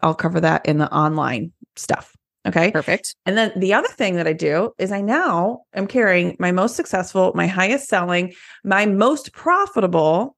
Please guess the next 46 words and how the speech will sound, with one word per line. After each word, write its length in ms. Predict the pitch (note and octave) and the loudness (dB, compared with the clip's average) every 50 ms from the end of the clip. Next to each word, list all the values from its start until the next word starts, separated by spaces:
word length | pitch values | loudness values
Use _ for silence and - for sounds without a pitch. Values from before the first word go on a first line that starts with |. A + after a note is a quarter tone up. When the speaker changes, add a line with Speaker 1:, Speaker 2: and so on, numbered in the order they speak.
| _ _ _ _ _ | _ _ _ _ _
Speaker 1:
product 320 | - - G#3+ F#3+ F3+ F3+ F#3+ | -4 -2 -2 -2 -2 -4 -4
line 120 | F3+ F3 | -2 -2
in 80 | F3 E3+ | 0 -2
the 60 | E3+ | -4
salon, 380 | E3+ - F3+ E3+ F3 F3+ F3+ E3+ | -2 -2 0 2 2 2 2 0
which 180 | E3 E3+ - | 0 0 0
is 160 | F#3 F3 - | 0 0 2
Sunlight's 320 | - G3 F#3 F#3 F#3 - - | 0 0 2 2 0 -2 -4
Professional 800 | - - G#3+ - - E3+ D#3+ - - F3 E3 E3 D#3+ D#3+ E3 F3 - - - - _ _ _ - | -6 -6 -4 0 0 -2 -2 -2 -2 0 2 2 2 2 0 -2 -6 -16 -20 -20 _ _ _ 0
Wet 180 | E3+ D#3+ - | 0 0 2
Line. 280 | B2 - - - F3 - _ _ _ _ _ _ _ _ _ _ _ _ _ _ _ | 0 -4 -6 -8 -14 -16 _ _ _ _ _ _ _ _ _ _ _ _ _ _ _
Speaker 2:
Love 180 | C#3+ C#3+ C3 | -2 -2 0
it. 220 | C3+ C3+ C3 - - _ _ - | 0 -2 -4 -4 -8 _ _ -2
Oh, 160 | D#3+ D3 - | -2 0 2
Speaker 1:
It 140 | G#3+ G#3+ - | 0 2 4
Speaker 2:
my 60 | A3+ | 4
Speaker 1:
is 120 | A3+ A#3 - | 2 2 0
Speaker 2:
favorite. 380 | - - - - - - - - - - | -2 -8 -8 -8 -10 -10 -12 -16 -4 0
Speaker 1:
I 180 | A#3 C4+ D4+ E4+ | 0 2 2 2
know 380 | F4 C#4+ F#3+ F3 F3 E3+ F3 F3 | 2 2 2 2 0 0 0 0
you 140 | G3 A#3 A#3 | -2 -2 0
guys 160 | B3 A3 A3 A3 | -2 -2 -4 -6
probably 200 | - G3 F3+ F3+ | -8 -10 -10 -10
like, 60 | - | -8
"Oh, 260 | A3+ A3 A3 A3 A3 G#3+ | -8 -4 -4 -4 -2 -2
well, 260 | G#3+ G#3 G3+ G3+ G#3 | -2 0 0 0 -2
you 120 | G#3 A3 | -2 -2
guys 240 | G#3+ A3+ A3+ A3 A3 | -2 -2 -2 -4 -4
teach 260 | - - G#3+ G3+ - - | -4 -4 -4 -6 -4 -6
for 100 | G3+ F#3+ | -6 -4
Sunlights." 360 | - F#3+ F#3+ F#3 F3+ - - _ | -2 -2 -2 -2 -4 -6 -10 _
No, 300 | - F3+ F3+ D#3 - - - _ _ _ _ _ _ _ | -2 0 0 0 -2 -4 -10 _ _ _ _ _ _ _
it's 160 | G3 F#3 F#3 F3 | -4 -2 -2 -4
amazing. 380 | D#3 D#3 - - - - - - - | -6 -6 -8 -12 -14 -18 -18 -10 -6
Speaker 2:
I 160 | - A3+ A#3+ | -4 -2 0
know, 380 | A#3+ B3+ C4+ D#4 C4 A#3 G#3+ G3+ | 2 2 2 2 2 2 2 2
Speaker 1:
My 80 | - A#3 | 2 2
Speaker 2:
it 40 | |
Speaker 1:
clients 360 | - - - - A#3 A3 G3+ G3+ | 4 4 4 4 2 2 0 -4
Speaker 2:
is. 120 | - - _ | -8 -12 _
Speaker 1:
<laughs> 80 | _ - | _ -4
are 220 | G#4+ G#4 - E4 - | 0 0 0 0 -2
obsessed 380 | E4+ - - E3 - - - - | -2 -4 -2 -2 -2 -2 0 -2
with 200 | A3+ A#3+ B3 - | -2 0 0 0
it. 140 | E3 - - - - - - - - - - | 0 0 -2 -6 -12 -14 -14 -14 -14 -4 0
And 340 | A#3+ A#3 A#3 A3+ A3+ A3 | 2 2 4 2 0 -2